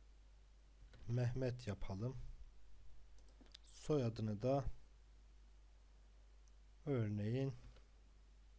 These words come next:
Ali yapalım. Şifresinde dokuz sekiz yedi dedikten sonra arkadaşlar, e,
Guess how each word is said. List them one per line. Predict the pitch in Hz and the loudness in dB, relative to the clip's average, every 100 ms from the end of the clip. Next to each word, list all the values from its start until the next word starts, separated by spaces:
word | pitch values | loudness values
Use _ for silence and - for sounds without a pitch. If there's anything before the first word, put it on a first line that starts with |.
| - - - - - - - - - - - - - - - - - - - - - - - - - - - - - - - - - - - - - - - - | -20 -20 -20 -20 -20 -20 -20 -20 -20 -20 -20 -20 -20 -20 -20 -20 -20 -20 -20 -18 -20 -20 -20 -20 -20 -20 -20 -20 -20 -20 -20 -20 -20 -20 -20 -20 -16 -16 -12 0
Ali | 151 151 123 | 4 6 6
yapalım. | 107 - 98 95 - - - - - - - - | 4 0 -2 -6 -8 -8 -12 -18 -20 -20 -20 -16
Şifresinde | - - 165 - 131 120 120 113 139 143 | -8 0 0 2 0 2 2 4 2 2
dokuz | 147 143 - 123 - | 2 2 2 -2 0
sekiz | 113 - 135 120 | -2 0 0 4
yedi | 117 104 - - - - - - - - - - - - | 4 2 -2 -2 -2 -8 -14 -16 -18 -18 -16 -16 -18 -2
dedikten | 143 143 143 - 170 | 2 2 0 0 0
sonra | 151 - 120 | 2 2 2
arkadaşlar, | 113 110 110 113 - 147 160 - - - - | 2 0 -2 -4 0 2 2 0 -8 -14 -10
e, | 113 110 110 | -2 0 0